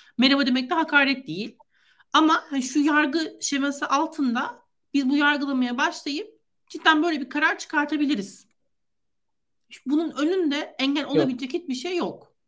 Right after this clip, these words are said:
Speaker 1: Ha, bu duruma nasıl geldik? O da yine muhalefetin suçu. Ya, kilimcinin suçu değil.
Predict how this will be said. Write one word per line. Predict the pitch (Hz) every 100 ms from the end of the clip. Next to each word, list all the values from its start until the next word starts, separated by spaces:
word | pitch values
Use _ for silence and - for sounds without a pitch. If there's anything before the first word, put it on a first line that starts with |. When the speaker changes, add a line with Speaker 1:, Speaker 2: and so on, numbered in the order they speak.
| _ _ _
Speaker 1:
Ha, | - 220
bu | 240 247
duruma | 277 294
nasıl | 330 - 254
geldik? | 254 254 - - _ _
O | 240
da | 220
yine | 190 196
muhalefetin | 185 180 175 180 196 190
suçu. | - 190 - 330
Ya, | 214
kilimcinin | - 226 233 247
suçu | 254 - -
değil. | 254 226 233 381